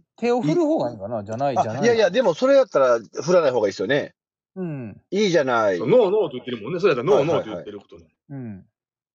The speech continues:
Speaker 2: もう本当にい-、
Speaker 3: グッド、グッド。
Speaker 2: グッドやから。
Speaker 3: じゃない、じゃないやんけっていうことですと。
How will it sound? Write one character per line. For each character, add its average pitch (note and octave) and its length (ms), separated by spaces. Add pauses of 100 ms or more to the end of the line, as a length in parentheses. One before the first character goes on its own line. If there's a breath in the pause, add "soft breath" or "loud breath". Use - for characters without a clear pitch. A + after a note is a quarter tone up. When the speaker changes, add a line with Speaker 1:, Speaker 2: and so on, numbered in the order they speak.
(160)
Speaker 2:
も E3+ 120
う - 40
本 G#3+ 180
当 B3 120
に - 80
い-、 - 20
Speaker 3:
グ E3+ 80
ッ - 20
ド、 - 20
グ F3+ 120
ッ G3+ 120
ド。 A#2+ 300
Speaker 2:
グ D3+ 240
ッ G3+ 80
ド G3 80
や D#3 100
か - 0
ら。 - 0
Speaker 3:
じ B2 80
ゃ B3 40
な A3+ 160
い、 - 20
じ - 60
ゃ - 0
な - 0
い - 0
や - 160
ん - 100
け A3+ 100 (200)
っ - 20
て D3+ 80
い - 40
う - 20
こ C3 60
と - 20
で G#2 60
す - 60
と。 D3+ 200